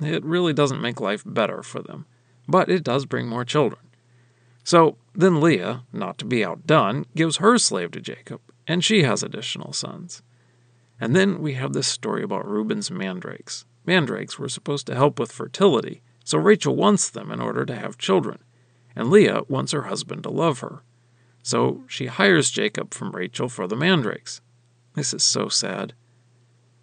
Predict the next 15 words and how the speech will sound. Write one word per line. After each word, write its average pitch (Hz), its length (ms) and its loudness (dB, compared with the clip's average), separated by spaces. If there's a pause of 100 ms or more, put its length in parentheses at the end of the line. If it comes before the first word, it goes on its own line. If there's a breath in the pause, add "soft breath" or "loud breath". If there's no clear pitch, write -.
(160)
But 143 140 4
Leah 131 440 6 (440)
does 185 220 4
have 151 180 0
more 135 180 -2
sons 104 400 -4
and - 160 -4
a 175 80 2
daughter. - 420 0 (840)
I 175 60 4
would 196 140 8
not 190 200 2
say 131 220 2
for 113 180 -8
certain 120 600 -2